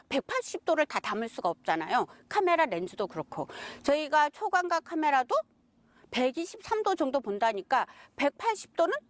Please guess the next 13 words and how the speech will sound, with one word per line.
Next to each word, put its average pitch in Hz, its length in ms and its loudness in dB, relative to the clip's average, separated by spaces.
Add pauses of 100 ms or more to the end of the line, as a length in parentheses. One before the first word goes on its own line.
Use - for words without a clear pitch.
(260)
엄두가 214 580 -2
안 170 160 -6
납니다. 147 440 -4 (360)
이 262 280 2
파노라마는요, 220 960 2
그래서 180 260 -2 (220)
우리가 233 580 2
좀 392 260 0
더 254 140 4
넓게 202 380 -2
보는, 185 340 0 (280)
어, 180 160 2
풍경을 269 680 -2